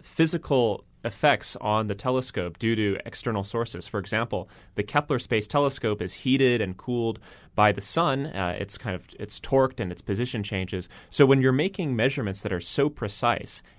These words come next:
every little sort of, you know, pin drop is, is felt. Um, so we actually have to work very hard to remove those systematic effects. So it's not adaptive optics in the same sense,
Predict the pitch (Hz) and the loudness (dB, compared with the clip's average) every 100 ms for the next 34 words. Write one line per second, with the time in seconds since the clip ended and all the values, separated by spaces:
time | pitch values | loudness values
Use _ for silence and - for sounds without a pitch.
0 | _ 147 180 156 139 120 135 127 107 98 | _ 4 4 4 2 4 4 4 2 -2
1 | - 113 98 90 - 110 90 - 151 151 | -2 0 0 -2 -6 -2 -2 0 2 2
2 | 117 87 90 - - 104 92 95 - 107 | 2 -2 -4 -8 -2 0 0 -4 -6 -2
3 | 90 - - 143 98 - _ - - - | -2 -4 2 4 4 -2 _ -20 -20 -10
4 | - 101 98 - 127 117 120 127 - 123 | 0 2 2 4 6 8 8 6 4 0
5 | 110 104 104 - 98 104 95 90 104 95 | 0 0 -2 0 0 2 0 0 -2 0
6 | 95 107 107 - - 101 92 90 - - | 2 2 2 -2 -6 0 2 0 -4 -8
7 | - 104 98 90 87 90 85 95 87 - | -6 -4 -2 -2 -2 -6 -4 -2 -2 0
8 | 117 110 147 160 - - - - 120 120 | 0 2 2 2 -2 -20 -10 0 6 6
9 | - 107 110 - 110 - 101 87 - 110 | 4 2 2 0 -4 -4 -6 -4 -2 0
10 | 98 - 139 110 - - | -2 0 0 0 -4 -12